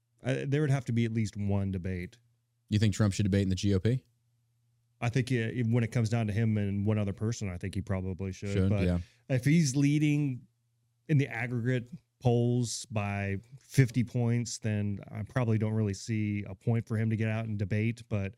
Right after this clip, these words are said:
Speaker 1: I don't think he would. I don't think he would put himself in a vulnerable position like that.
Speaker 2: I don't think he will either, but I still think he should.
Speaker 1: I mean, I
Speaker 2: I don't
Speaker 1: like
Speaker 2: know.
Speaker 1: hearing him debate other people. I think he's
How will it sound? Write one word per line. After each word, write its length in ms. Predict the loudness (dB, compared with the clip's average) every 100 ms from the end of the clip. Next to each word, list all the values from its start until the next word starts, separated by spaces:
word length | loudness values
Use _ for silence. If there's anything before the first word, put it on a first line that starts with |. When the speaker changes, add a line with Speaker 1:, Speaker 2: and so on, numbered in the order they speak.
| _ _ _
Speaker 1:
I 100 | -2
don't 120 | 0 0
think 120 | 0
he 80 | 2
would. 340 | 2 2 0
I 60 | -2
don't 80 |
think 120 | -2 0
he 60 |
would 140 | -2 -2
put 100 | -4
himself 340 | -4 -4 -2
in 80 | -2
a 40 |
vulnerable 400 | 0 0 0 -2
position 440 | -4 -4 -4 -4 -6
like 180 | -8
that. 240 | -8 -8 -10 _ _ -20 -20 -20 _ _
Speaker 2:
I 40 | 2
don't 80 | 4
think 100 | 6
he 60 |
will 180 | 6 6
either, 160 | 6 6
but 100 | 4
I 40 |
still 180 | 4 2
think 140 | 2
he 60 | 0
should. 340 | 0 0 0 -6 _ _ _ _ _ _ _ _ _
Speaker 1:
I 60 | 0
mean, 140 | 2
I 60 | 2
Speaker 2:
I 20 |
don't 100 | 2
Speaker 1:
like 140 | 2 2
Speaker 2:
know. 100 | -2
Speaker 1:
hearing 260 | -2 0 2
him 120 | 2
debate 300 | 0 -2 0
other 140 | -2
people. 320 | -2 -4 -4 -4
I 80 |
think 160 | -4 -4
he's 220 | -4 -6